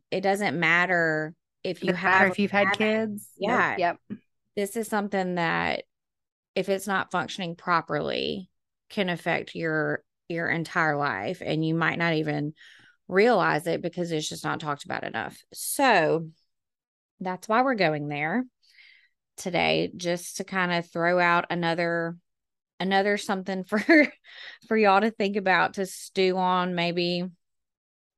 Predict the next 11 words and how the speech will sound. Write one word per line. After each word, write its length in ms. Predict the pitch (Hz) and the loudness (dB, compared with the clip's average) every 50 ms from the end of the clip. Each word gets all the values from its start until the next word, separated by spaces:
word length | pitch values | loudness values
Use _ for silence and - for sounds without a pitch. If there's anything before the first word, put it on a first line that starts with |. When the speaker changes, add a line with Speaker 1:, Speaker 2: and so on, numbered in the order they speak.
| _ _ _ _ _ _ _ - 180 | _ _ _ _ _ _ _ -12 -8
Speaker 1:
do 120 | 170 170 | -6 -6
your 240 | 165 165 170 180 175 | -6 -4 -4 -4 -4
own 140 | 170 170 170 | -4 -4 -4
research 520 | 165 160 165 175 - - 185 175 175 - | -4 -4 -4 -4 -6 -6 -6 -6 -6 -8
about 480 | 170 175 165 160 160 160 160 165 160 156 | -6 -4 -2 0 0 0 0 -2 -2 -4
and 380 | 143 151 151 151 151 156 156 - _ _ _ _ _ _ _ _ _ _ _ _ _ - | -6 -6 -6 -4 -6 -6 -8 -10 _ _ _ _ _ _ _ _ _ _ _ _ _ -10
like, 180 | 185 175 - | -8 -8 -8
"Hey, 460 | 160 160 165 190 208 165 143 55 - 165 | -6 -6 -4 -2 0 0 0 0 -2 -2
okay, 260 | - 185 170 165 165 | -2 -4 -4 -4 -4
I 40 | 170 | -4
think, 440 | - 185 180 175 170 - - - | -6 -6 -6 -6 -8 -10 -12 -18